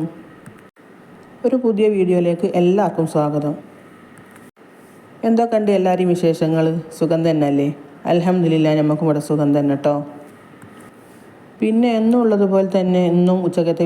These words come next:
വിശേഷങ്ങളൊക്കെ ആയിട്ടാണ് ട്ടോ ഞാൻ വന്നത്. അപ്പോൾ എന്നും ആണല്ലോ നമുക്ക് ഉച്ചക്കും രാത്രിയും രാവിലെയൊക്കെ ഉണ്ടാക്കുക, എന്തെങ്കിലുമൊക്കെ ഭക്ഷണം ഉണ്ടാക്കണ്ടേ? അപ്പോൾ അതൊക്കെ തന്നെയാണ് ട്ടോ ഞാൻ കാണിക്കുന്നത്. എന്നും ഉണ്ടാക്കും പോലെ തന്നെയാണ്.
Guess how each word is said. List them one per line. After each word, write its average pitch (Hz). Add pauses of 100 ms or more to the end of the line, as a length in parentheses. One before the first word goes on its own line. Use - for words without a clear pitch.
വിശേഷങ്ങളൊക്കെ 156
ആയിട്ടാണ് 147
ട്ടോ 151 (100)
ഞാൻ 151 (100)
വന്നത്. 156 (1600)
അപ്പോൾ 202
എന്നും 220 (120)
ആണല്ലോ 180
നമുക്ക് 165
ഉച്ചക്കും 165
രാത്രിയും 156
രാവിലെയൊക്കെ 151
ഉണ്ടാക്കുക, 139 (360)
എന്തെങ്കിലുമൊക്കെ 170
ഭക്ഷണം 165
ഉണ്ടാക്കണ്ടേ? 139 (480)
അപ്പോൾ 160
അതൊക്കെ 170
തന്നെയാണ് 156
ട്ടോ 147 (100)
ഞാൻ 143
കാണിക്കുന്നത്. 147 (540)
എന്നും 156
ഉണ്ടാക്കും 165
പോലെ 151
തന്നെയാണ്. 139